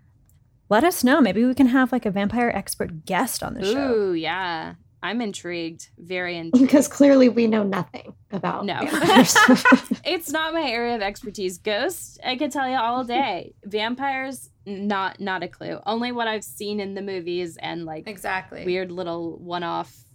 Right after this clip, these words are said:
Speaker 2: shows like Dark Tourist, where they m-, interviewed people who are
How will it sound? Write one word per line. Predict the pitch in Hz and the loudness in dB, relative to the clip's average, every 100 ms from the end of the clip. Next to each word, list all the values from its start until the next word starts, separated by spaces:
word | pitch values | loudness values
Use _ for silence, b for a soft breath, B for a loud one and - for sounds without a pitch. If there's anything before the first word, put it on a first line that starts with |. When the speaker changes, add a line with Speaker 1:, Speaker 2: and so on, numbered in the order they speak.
| - | -20
Speaker 2:
shows | - - 170 165 165 | -14 -8 -6 -8 -8
like | 165 165 - _ | -10 -10 -14 _
Dark | 180 165 - | -10 -10 -12
Tourist, | - - 160 170 - | -14 -10 -10 -10 -12
where | 170 165 | -10 -8
they | 165 | -8
m-, | 175 170 _ _ _ _ _ _ | -10 -12 _ _ _ _ _ _
interviewed | 190 190 170 170 | -6 -6 -4 -8
people | - 165 180 175 | -8 -10 -10 -12
who | 170 170 165 165 147 _ _ _ _ - | -10 -8 -8 -10 -16 _ _ _ _ -12
are | 151 165 | -10 -10